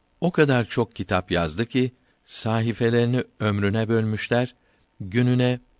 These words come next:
on sekiz sahife düşmüştür. Arabi beş cilt İhyaül Ulum kitabı ve bunun muhtasarı Farisi Kimya-i Saadet kitabı yeniden basılmıştır.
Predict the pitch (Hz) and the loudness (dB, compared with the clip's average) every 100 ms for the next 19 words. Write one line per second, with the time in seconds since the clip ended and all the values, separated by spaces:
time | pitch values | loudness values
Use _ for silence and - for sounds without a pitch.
0 | - 139 165 - 110 107 - - 92 90 | 2 4 4 2 0 -2 -4 -2 0 -2
1 | - - 90 78 - 80 73 - 67 - | -4 -4 -4 -4 -8 -8 -10 -10 -12 -14
2 | _ _ _ _ _ _ _ _ _ 107 | _ _ _ _ _ _ _ _ _ -2
3 | 120 127 135 143 95 117 135 - 107 117 | 2 2 2 0 2 0 -2 -4 -4 -4
4 | _ _ _ _ _ - 113 92 113 131 | _ _ _ _ _ -4 -4 2 4 4
5 | 120 98 85 85 90 110 92 - 90 87 | 4 2 0 0 0 -2 -4 -6 -4 -4
6 | 76 95 123 _ _ _ _ _ _ _ | 0 -2 -4 _ _ _ _ _ _ _
7 | - 104 95 107 143 127 104 95 107 104 | -2 0 2 2 2 2 0 -2 -2 0
8 | 107 107 117 117 _ - 107 98 95 - | 2 2 0 -4 _ 2 2 2 -2 0
9 | 110 113 _ _ _ _ - - 104 107 | -2 -2 _ _ _ _ -10 -4 0 2
10 | 131 120 92 101 90 92 101 - 110 113 | 2 2 0 0 0 0 -2 -2 -2 0
11 | 113 131 - _ _ - 85 107 107 80 | 0 -2 -6 _ _ -10 0 2 2 0
12 | 80 73 73 - 76 71 - - - | -2 -4 -6 -8 -8 -8 -10 -10 -14